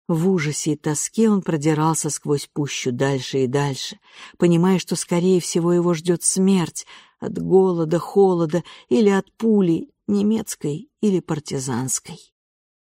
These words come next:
Вдруг Иосиф с размаху налетел прямо на человека, который шарахнулся от него в испуге и спрятался за дерево. Успел заметить только, что одет тот человек был плохо, а за спиной у него была винтовка.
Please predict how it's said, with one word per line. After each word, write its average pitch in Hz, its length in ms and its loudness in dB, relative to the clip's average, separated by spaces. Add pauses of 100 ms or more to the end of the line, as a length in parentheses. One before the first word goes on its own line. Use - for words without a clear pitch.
(400)
Вдруг 156 400 0
Иосиф 190 320 -2
с - 120 -6
размаху 170 480 0
налетел 170 440 0
прямо 175 380 0
на 160 80 -2
человека, 165 580 -2 (320)
который 170 320 -2
шарахнулся 165 720 -2
от 156 100 -6
него 170 220 2
в 160 80 0
испуге 170 420 0
и 165 40 2
спрятался 170 580 -2
за 175 160 0
дерево. 143 460 -2 (840)
Успел 165 340 0
заметить 151 460 -2
только, 151 240 0
что - 180 -4
одет 151 320 0
тот 147 140 -4
человек 151 380 -2
был 151 180 -2
плохо, 208 520 0 (380)
а 165 80 2
за 165 120 0
спиной 196 400 4
у 185 100 4
него 175 180 2
была 170 240 2
винтовка. 180 640 0